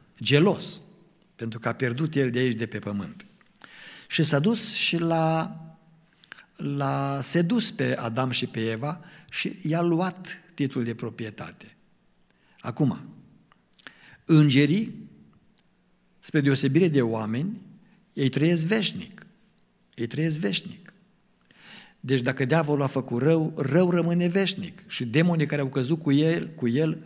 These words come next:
rău rămân veșnic. Ce se întâmplă cu ei în eternitate?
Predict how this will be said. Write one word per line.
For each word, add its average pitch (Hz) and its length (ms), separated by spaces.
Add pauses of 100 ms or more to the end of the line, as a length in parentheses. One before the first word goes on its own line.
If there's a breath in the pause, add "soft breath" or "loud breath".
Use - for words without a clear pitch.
rău 147 320
rămân 175 320
veșnic. 185 460 (200 loud breath)
Ce - 140
se 196 120
întâmplă 202 400
cu 214 160
ei 233 360
în 139 120
eternitate? 123 640